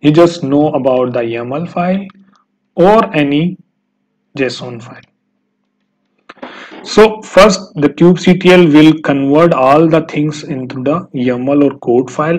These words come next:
and hand it over to the Kube A P I. So Kube A P I, once it's received, it will convert all the things and required all the resources and, and, and deploy on the cluster. So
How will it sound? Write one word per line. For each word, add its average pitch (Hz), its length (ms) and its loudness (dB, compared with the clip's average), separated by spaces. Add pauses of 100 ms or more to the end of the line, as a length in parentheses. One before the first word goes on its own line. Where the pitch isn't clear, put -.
and 143 180 -4
hand 127 240 -6
it 135 100 0
over 120 300 -2
to - 120 -8
the 151 180 -8
Kube 127 460 -4
A 107 40 -6
P 101 220 -12
I. 101 100 -10 (600)
So - 120 -4
Kube 180 280 4
A 190 120 4
P 185 120 2
I, 196 80 6
once 170 340 2
it's 156 220 -2
received, 190 520 -2 (220)
it 139 100 -6
will 143 500 4
convert 147 500 0
all 135 220 0
the 151 160 0
things 170 340 -2
and 135 180 -10
required 127 640 -2 (380)
all 135 260 -2
the 160 100 2
resources 156 680 -2 (120)
and, 135 300 -12
and, 135 280 -12
and 131 220 -10
deploy 120 440 -4
on 113 240 -14 (120)
the 160 200 -10 (760)
cluster. 110 440 -10 (1000)
So 214 320 0